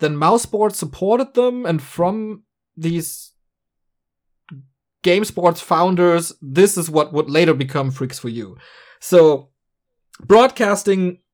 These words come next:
these tournaments, um, this also includes, by the way, wag T V, um, which everybody loved back in the day, like, basically Dota T V, NetEase T V, whatever. <clears throat> Just being able, uh,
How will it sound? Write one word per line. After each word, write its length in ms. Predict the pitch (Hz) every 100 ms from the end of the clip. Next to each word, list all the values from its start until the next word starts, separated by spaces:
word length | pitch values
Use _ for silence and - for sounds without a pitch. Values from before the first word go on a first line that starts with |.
| _
these 240 | 160 180
tournaments, 640 | 175 156 156 147 151 - -
um, 520 | 156 143 139 135 131 _
this 140 | - 220
also 300 | 262 247 196
includes, 380 | 170 175 165 165
by 160 | 147
the 100 | 139
way, 400 | 139 139 135 139
wag 340 | 139 156 156 135
T 100 | 113
V, 260 | 92 - _ _ _ _ -
um, 460 | 131 120 117 117
which 240 | 131 143 - -
everybody 560 | 220 208 170 175 170
loved 380 | 160 151 135 135
back 180 | 135 131
in 120 | 131
the 60 | 131
day, 280 | 123 131 131
like, 360 | 131 135 135
basically 400 | 143 135 135 131
Dota 320 | 123 160 143
T 120 | 135 139
V, 220 | 131 131
NetEase 340 | 151 147 131
T 120 | -
V, 160 | 131 131
whatever. 520 | 127 143 123 117 117 - 160 135 -
<clears throat> 380 | - _ _ -
Just 160 | 165
being 240 | 156 202 185
able, 420 | 151 147 143 135 - - - _ -
uh, 260 | 135 131